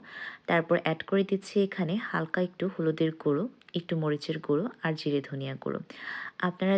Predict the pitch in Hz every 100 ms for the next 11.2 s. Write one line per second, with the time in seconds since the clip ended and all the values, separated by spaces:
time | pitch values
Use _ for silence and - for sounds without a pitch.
0 | 185 160 160 170 170 - 170 165 165 -
1 | - 160 160 156 156 156 - 160 - 175
2 | 151 143 147 147 147 151 147 - 156 156
3 | 151 147 151 151 147 151 143 175 - -
4 | 131 127 180 247 170 147 147 151 147 156
5 | - 208 - 151 - 139 139 160 247 -
6 | - - - 180 - 175 190 190 202 202
7 | 175 160 160 170 170 151 147 - 151 160
8 | - 135 135 135 - 151 143 _ 175 185
9 | 196 175 165 175 175 190 165 156 170 165
10 | - - 147 226 160 160 151 151 160 156
11 | 160